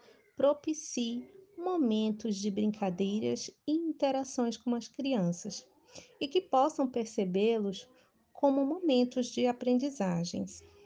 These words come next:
E quanto aos educadores, é necessário também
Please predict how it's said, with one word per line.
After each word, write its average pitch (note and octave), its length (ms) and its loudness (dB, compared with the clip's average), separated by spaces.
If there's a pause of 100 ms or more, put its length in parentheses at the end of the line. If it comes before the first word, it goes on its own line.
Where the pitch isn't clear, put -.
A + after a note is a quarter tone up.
(1040)
E E4 160 4 (160)
quanto C4 300 6
aos B3+ 140 6
educadores, C4 920 4 (580)
é G#4 60 -2
necessário B3+ 640 2 (100)
também C4+ 480 4